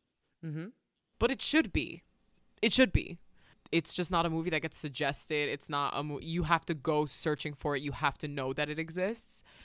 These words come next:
Speaker 2: You're not gonna
Speaker 1: Mm-hmm,
Speaker 2: come
Speaker 1: mm-hmm.
Speaker 2: upon Brown Sugar by accident. And
Speaker 1: Mm-hmm.
Speaker 2: that's racial, weird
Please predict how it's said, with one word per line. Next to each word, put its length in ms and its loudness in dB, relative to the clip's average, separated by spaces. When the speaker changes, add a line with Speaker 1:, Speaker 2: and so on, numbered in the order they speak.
Speaker 2:
You're 140 2
not 160 4
gonna 140 4
Speaker 1:
Mm-hmm, 100 -2
Speaker 2:
come 140 2
Speaker 1:
mm-hmm. 120 2
Speaker 2:
upon 260 4
Brown 200 2
Sugar 220 0
by 120 0
accident. 640 -2
And 220 2
Speaker 1:
Mm-hmm. 120 10
Speaker 2:
that's 280 2
racial, 720 0
weird 720 0